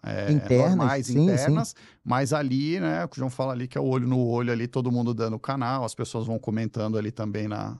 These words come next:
Speaker 1: né, fazendo os comentários, o time de suporte, como o meu time também vai comentando, né, então vai todo mundo ali direcionando, né,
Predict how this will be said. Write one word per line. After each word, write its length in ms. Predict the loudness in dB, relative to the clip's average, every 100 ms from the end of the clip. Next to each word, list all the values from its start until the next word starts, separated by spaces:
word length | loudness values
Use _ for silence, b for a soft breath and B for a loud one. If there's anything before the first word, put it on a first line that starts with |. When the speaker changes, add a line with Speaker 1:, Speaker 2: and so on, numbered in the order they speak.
| _
Speaker 1:
né, 140 | -10
fazendo 260 | -6 -6 -6
os 80 | -4
comentários, 960 | -4 -2 -2 -2 -2 -2 -2 -4 -8
o 360 | -16 -20 _ _
time 240 | 2 2
de 80 | 4
suporte, 640 | 0 0 -2 0 -2 -6
como 180 | -6 -2
o 20 | 0
meu 80 | -2
time 280 | -4 -8
também 260 | -4 -4 -2
vai 140 | -4
comentando, 840 | -2 0 0 0 0 0 -2 -4 -10 b b b -12
né, 180 | -8 -6
então 300 | -4 -4 -4
vai 120 | -4
todo 260 | -4 -2
mundo 340 | 2 2 2 2
ali 220 | 0 -2
direcionando, 1080 | -2 -4 -4 -4 -2 -2 -4 -2 -2 -4 -10
né, 440 | -10 -6 -6 -6